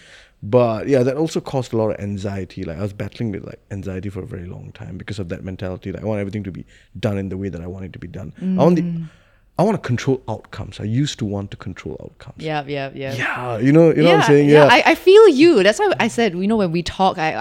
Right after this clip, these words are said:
Speaker 2: I, I see, like, a lot of myself in you as well.
Speaker 1: Mm.
Speaker 2: And also the past that we've been through.
Speaker 1: Yeah.
Speaker 2: Uh, 'cause you also didn't have it easy. I think when you started in your career as well, you also had a lot of s-,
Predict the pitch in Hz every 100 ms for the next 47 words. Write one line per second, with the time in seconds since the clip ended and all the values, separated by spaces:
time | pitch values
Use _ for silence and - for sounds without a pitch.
0 | 156 - 190 - 233 233 175 143 - -
1 | 160 170 190 156 139 139 - 165 160 196
2 | 160 143 160 143 113 110 165 208 113 -
3 | - 180 208 214 247 175 - 156 170 -
4 | 147 139 135 156 160 156 160 185 262 113
5 | 101 - 120 156 147 - - 170 185 208
6 | 202 220 170 185 160 165 143 139 135 147
7 | 131 156 151 147 143 135 - _ - _
8 | _ - 165 160 175 156 139 131 143 143
9 | 156 131 143 139 131 - 139 139 123 131
10 | 147 117 - - - - _ _ - _
11 | _ - - - -